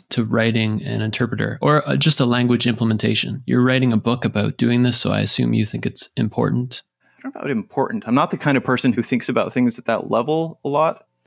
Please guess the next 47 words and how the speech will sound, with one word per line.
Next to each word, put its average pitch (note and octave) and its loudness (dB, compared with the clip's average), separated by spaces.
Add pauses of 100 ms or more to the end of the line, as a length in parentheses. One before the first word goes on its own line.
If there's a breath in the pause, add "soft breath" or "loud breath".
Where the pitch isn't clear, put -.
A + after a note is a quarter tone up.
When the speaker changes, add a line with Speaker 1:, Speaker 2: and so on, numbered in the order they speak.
(320)
Speaker 2:
The B2+ 0
short F#3+ 2
answer D3+ 2
is, A2+ 2
like, G#2+ 0
I A#2+ 2
just C3 -2
think A2+ 0 (160)
programming G#2+ 2
languages F#2+ 0
are F#2 -4
super G#2 0
cool, A2 0 (200)
right? G#2+ -2
Who D3 4
wouldn't D3+ 2
wanna G2 0
make F#2+ -8
a - -20
programming G2 -6
language? - -14
It's - -8
awesome, - 0
super - 0
fun. - 0
Speaker 1:
<laughs> - -16
Speaker 2:
You D#3 2
know, G#2+ 2
to B2+ -2
some G3 2
degree, D3 4
like, A2+ 2
one D3 2
of D3+ 2
the C#3 2
things B2+ 2
that, A2 0 (380)
one C3+ 0
of D3 4
the C3 2
categories C3 0
of G#2 -4
software A2+ 0
that G#2+ 2
I G#2 2
find G#2+ 0
most G#2+ -2